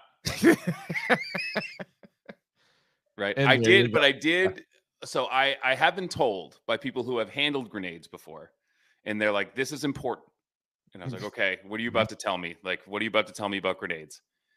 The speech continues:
Speaker 2: And they're like, "Don't ever try to pull the pin with your teeth.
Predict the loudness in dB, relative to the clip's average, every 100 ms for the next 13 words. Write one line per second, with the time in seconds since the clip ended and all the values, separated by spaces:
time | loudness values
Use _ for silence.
0 | _ _ _ -12 -8 -6 -8 -6 -6 -6
1 | _ 4 4 4 -6 -10 _ _ _ _
2 | -2 2 2 0 -6 -4 -2 -2 -4 -4
3 | -2 -4 -8 -12 -14 -18 -18